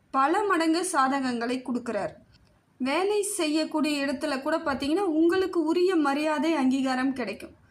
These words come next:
தொழில் செய்யக்கூடிய இடத்துல அந்த தொழில் நல்ல ஒரு வளர்ச்சியாக இருக்கக்கூடிய தருணமாக இருக்கு. கும்பராசி எல்லா விதத்திலும் மாற்றத்திற்குரிய காலமாகத்தாங்க இருக்கு.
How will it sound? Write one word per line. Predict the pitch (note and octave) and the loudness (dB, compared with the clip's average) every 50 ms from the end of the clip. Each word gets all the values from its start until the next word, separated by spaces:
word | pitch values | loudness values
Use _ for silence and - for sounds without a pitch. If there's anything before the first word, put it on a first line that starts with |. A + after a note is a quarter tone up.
| _ _ _ _ _ _ | _ _ _ _ _ _
தொழில் | - E4 E4 F4+ G4+ G#4 G#4+ G#4+ | -2 0 2 4 4 4 2 0
செய்யக்கூடிய | G#4 - F4 D#4+ D#4 D#4 D#4 D4 D#4 D4 C#4+ C#4+ C#4 C4+ | 0 -2 -2 0 0 0 0 -2 -2 -2 -2 -2 0 -2
இடத்துல | C4 C#4+ C4+ D#4+ | -2 -2 -2 0
அந்த | D#4+ E4+ D#4+ C#4 B3 B3 | 0 0 0 0 -2 -4
தொழில் | - C#4+ C#4+ D4+ D#4 D4+ F4+ F#4 E4+ | -4 -2 -2 -2 0 0 2 2 2
நல்ல | D#4+ D4 C#4 C#4+ D4 D#4 D#4+ | 2 2 0 0 0 0 0
ஒரு | D#4 D4 C#4 C#4+ C4 | 0 0 -2 -2 -2
வளர்ச்சியாக | B3+ B3 B3+ C#4 D4 C#4+ - - D4+ D4 C#4 C4+ C4+ C4 D4 | -2 -2 -2 -2 -4 -4 -4 -4 -2 0 0 0 0 -2 -2
இருக்கக்கூடிய | C#4 B3 B3+ - B3+ B3 B3+ B3+ B3 A#3 A#3+ A#3+ A3+ | -2 -4 -4 -4 -6 -6 -6 -6 -4 -4 -4 -4 -4
தருணமாக | A#3 A#3 A#3 A#3+ B3 C4 B3+ B3 A#3 A3+ A3+ A#3 | -4 -4 -2 -2 0 0 0 0 0 0 -2 -2
இருக்கு. | B3 A#3 G#3+ A3+ - - - - - - _ _ _ _ - | -2 -4 -4 -6 -10 -12 -16 -18 -20 -20 _ _ _ _ -2
கும்பராசி | D#4 D#4 D#4+ F#4+ F#4+ F4+ D#4 C#4+ C#4+ - E4 E4+ D#4 | 2 2 2 2 2 2 2 0 0 0 0 2 2
எல்லா | C#4 C4+ C#4 D4+ D#4 D#4 | 2 0 2 2 2 2
விதத்திலும் | C#4+ C#4+ C4 C#4 D4 - - C#4+ C4 C#4+ E4 F4+ | 2 0 0 0 -2 -2 0 0 0 2 2 2
மாற்றத்திற்குரிய | D4 A#3+ B3 C4+ B3+ D4+ D4 B3+ - D4 B3 - - B3 A#3+ B3 B3 B3 | 2 2 2 2 0 -2 -4 -4 -4 -6 -4 -4 -2 -2 -2 0 -2 -2
காலமாகத்தாங்க | B3 B3 A3+ A3+ A#3 A#3 A#3+ A#3 A#3 A3 A3+ A3 A#3 A#3+ A#3+ B3+ C4 B3 A#3+ G#3+ | -2 0 -2 0 0 0 0 -2 -2 -2 -4 -6 -4 -2 0 0 0 0 -2 -2
இருக்கு. | A3+ A#3 A#3+ A#3+ - G#3+ G3+ G3+ | -4 -4 -6 -6 -6 -6 -8 -8